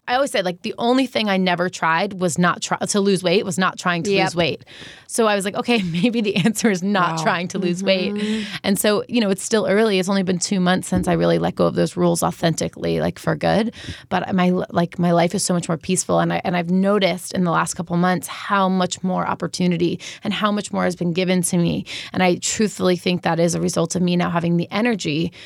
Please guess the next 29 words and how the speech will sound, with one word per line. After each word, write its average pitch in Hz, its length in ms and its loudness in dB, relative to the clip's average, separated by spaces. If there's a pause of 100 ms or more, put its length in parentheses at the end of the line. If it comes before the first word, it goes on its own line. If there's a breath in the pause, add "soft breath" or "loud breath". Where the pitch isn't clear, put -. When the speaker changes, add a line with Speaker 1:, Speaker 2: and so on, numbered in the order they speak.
(160 loud breath)
Speaker 1:
to 208 100 -2
take 180 200 0
those 175 160 0
things 165 240 -2
on 196 480 -4
because 170 240 4
my 175 100 4
Speaker 3:
Mm. 170 40 0
Speaker 1:
energy 180 260 2
is 170 100 0
not 175 180 2
in 180 60 0
this 170 140 0
place 170 320 0
of 160 120 -10
rules 175 240 4
and 160 100 -2
restrictions 165 560 -2
and 160 100 -4
having 165 200 -4
to 165 40 -2
have 160 120 -2
all 160 80 0
this 160 180 -6
willpower. 180 380 0
I - 20 -4
have 165 200 -2
this 175 140 -6
whole 180 320 0